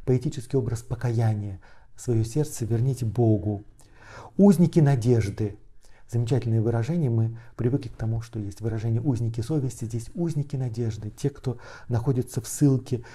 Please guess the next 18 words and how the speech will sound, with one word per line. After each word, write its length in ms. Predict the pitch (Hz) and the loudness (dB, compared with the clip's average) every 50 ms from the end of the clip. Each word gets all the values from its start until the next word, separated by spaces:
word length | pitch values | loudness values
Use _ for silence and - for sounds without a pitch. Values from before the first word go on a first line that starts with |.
| - - - | -20 -16 -6
для 120 | - 113 | -4 -4
кого 480 | 113 123 127 120 123 123 120 117 117 - - _ - | 0 0 0 0 0 -2 -6 -8 -14 -20 -20 _ -20
все 460 | - - - - 143 139 135 135 135 - - - - - - - | -18 -10 0 2 2 2 2 -2 -8 -16 -20 -20 -20 -20 -14 -8
давно 640 | 107 117 117 113 123 123 123 123 123 123 127 131 - - - - _ - _ | -4 -4 -2 -2 -2 -2 -2 -2 -4 -4 -8 -10 -14 -18 -20 -20 _ -20 _
закончено, 1000 | - - 113 107 117 113 117 - 147 139 123 110 - - 117 104 101 101 107 - - - - - - - | -14 -12 -4 -4 -4 -4 0 2 2 4 4 2 0 -2 -2 -2 -2 -4 -8 -12 -18 -20 -20 -20 -20 -12
покончено. 760 | - 98 - - - 143 127 113 113 - 113 110 101 98 - - - - - - - - - - | -12 -12 -8 -4 -2 0 0 -2 -2 -4 -6 -6 -6 -8 -12 -18 -20 -20 -20 -20 -20 -20 -10 -2
Но 160 | 120 127 123 | 2 2 2
в 100 | 117 120 | 2 0
сердце 360 | - - 165 165 165 - - | 0 -2 -2 -2 -2 -4 -6
теплится 500 | - - - 156 151 143 127 120 - 123 | -4 0 -2 -2 0 0 -4 -4 -2 -2
надежда. 640 | 113 107 107 92 92 101 95 90 80 - - 98 92 - - - - - - _ _ - _ _ - - - - - - - - | -2 0 -2 0 -2 -2 -2 -2 -4 -6 -8 -8 -8 -8 -14 -20 -20 -20 -20 _ _ -20 _ _ -20 -20 -20 -20 -20 -20 -20 -14
«Сегодня 640 | - - 147 135 143 180 170 131 135 123 120 120 - - | 2 4 6 10 10 10 10 10 6 4 2 0 -2 0
я 160 | 110 120 123 | 2 2 4
возвещаю, 800 | 120 131 107 104 113 120 113 - - 147 147 147 139 131 127 123 - - _ - - _ _ _ - | 4 2 0 0 -2 -2 -2 -2 -2 0 0 2 0 0 -4 -6 -12 -20 _ -20 -20 _ _ _ -20
что 200 | - - - 120 | -10 0 2 4
воздам 600 | - 117 107 98 101 107 131 139 147 135 123 117 - - | 4 4 4 2 2 2 2 2 2 2 0 -4 -10 -8
тебе, 440 | - 120 107 92 98 98 95 92 - - _ _ _ _ - | -4 -2 -2 0 0 -2 -2 -4 -8 -14 _ _ _ _ -2
возмещу 600 | 110 110 101 98 110 107 104 - - 135 131 127 | -2 0 0 0 -2 -2 -4 -6 -8 -8 -8 -8